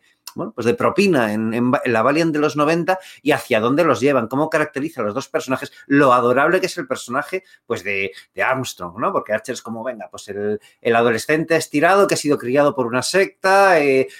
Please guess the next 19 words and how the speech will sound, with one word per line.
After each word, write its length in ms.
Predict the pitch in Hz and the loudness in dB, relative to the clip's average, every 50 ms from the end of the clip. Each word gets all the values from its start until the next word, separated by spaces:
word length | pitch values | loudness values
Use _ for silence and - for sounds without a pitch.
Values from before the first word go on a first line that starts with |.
| - - | -12 -2
y 500 | - 131 131 131 131 131 131 131 127 120 139 | 2 4 4 6 6 6 4 2 2 2 0
está 240 | 139 - - 160 151 | -2 0 -2 -2 -2
tratando 260 | 156 143 151 156 160 | 0 -2 -2 -2 -4
de 40 | - | -4
salir 180 | - 139 123 | -6 -8 -6
de 80 | 117 120 | -6 -8
eso, 180 | - - - - | -8 -10 -14 -12
pero 220 | 104 98 107 - _ _ _ - | -10 -10 -10 -10 _ _ _ -14
esa 160 | 127 - 202 | -10 -8 -6
especie 380 | 180 - - 185 - - 165 | -6 -6 -6 -8 -6 -4 -2
de, 400 | 156 143 131 131 127 117 120 117 113 - - - _ | 0 0 0 0 0 -2 -4 -8 -10 -14 -20 -20 _
de 180 | - 107 110 117 | -4 0 2 4
Hércules 580 | 135 190 214 214 - - 160 143 135 127 107 | 4 2 2 0 -2 0 0 0 0 0 -2
ma-, 200 | 120 120 117 123 | -2 -2 -2 -2
de, 140 | 110 107 113 - | -2 -6 -8 -6
marveliano 720 | 113 120 120 113 107 107 107 110 135 170 170 147 120 110 | -4 -4 -2 -2 -2 -2 -2 0 2 2 2 2 0 0
que 80 | 113 143 | -2 -4
es 100 | - - | -2 0
Armstrong 580 | 143 127 113 123 127 - - - 147 180 214 | -2 -2 0 -2 -6 -8 -8 -8 -6 -6 -8